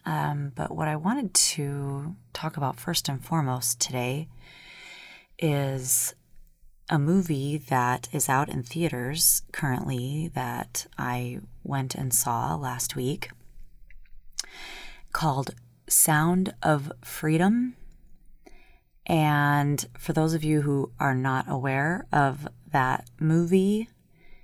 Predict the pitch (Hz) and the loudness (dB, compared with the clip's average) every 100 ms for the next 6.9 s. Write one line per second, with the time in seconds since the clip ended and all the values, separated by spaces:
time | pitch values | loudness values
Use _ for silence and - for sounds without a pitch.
0 | - - 170 - 156 143 143 135 - - | -18 0 0 2 0 0 0 0 0 -2
1 | - - - 151 - 156 156 170 190 202 | -10 -12 -4 -2 2 4 4 4 2 -2
2 | - - - - - - - _ _ - | -14 -20 -20 -20 -20 -20 -20 _ _ 0
3 | 165 - 139 135 123 - - - _ _ | 2 2 2 2 2 0 0 -4 _ _
4 | 151 - - 190 185 170 151 156 - - | -2 0 4 6 6 6 4 0 -2 -4
5 | - 143 135 147 202 - - - 147 135 | -2 2 4 2 4 2 2 0 0 2
6 | 135 131 - 160 160 180 180 196 | 0 -2 -2 -2 2 2 2 0